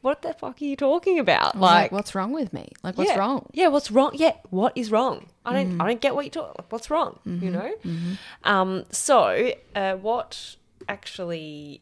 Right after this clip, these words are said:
Speaker 1: changed my perspective on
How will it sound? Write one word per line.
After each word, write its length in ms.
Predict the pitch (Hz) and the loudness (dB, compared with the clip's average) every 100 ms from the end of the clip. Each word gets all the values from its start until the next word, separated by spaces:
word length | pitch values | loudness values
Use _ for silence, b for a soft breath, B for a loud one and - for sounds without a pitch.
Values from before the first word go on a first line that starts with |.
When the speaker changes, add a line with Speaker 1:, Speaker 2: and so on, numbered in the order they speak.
| _ | _
Speaker 1:
changed 540 | - 160 160 160 - | -12 -10 -10 -10 -12
my 440 | 165 143 143 139 139 | -12 -12 -10 -10 -10
perspective 880 | 156 - - 180 - 147 - - - _ | -12 -12 -10 -10 -12 -18 -18 -20 -20 _
on 560 | - 143 143 139 139 | -12 -12 -14 -16 -18